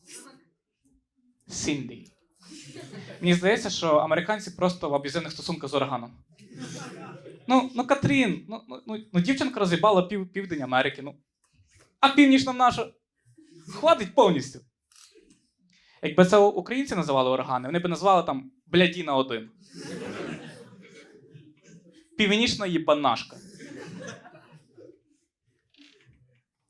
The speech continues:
Я ж таки смішно ви-, вигадав. Е, моя бабуся завжди описує погоду через призму копання картоплі.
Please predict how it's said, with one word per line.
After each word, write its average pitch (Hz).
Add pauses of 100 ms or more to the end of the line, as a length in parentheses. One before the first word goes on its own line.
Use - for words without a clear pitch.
(720)
Я 160
ж -
таки -
смішно 143
ви-, 123
вигадав. 131 (3750)
Е, 139
моя 151
бабуся 175 (720)
завжди 143
описує 135
погоду 143
через 135
призму 165
копання 127
картоплі. 123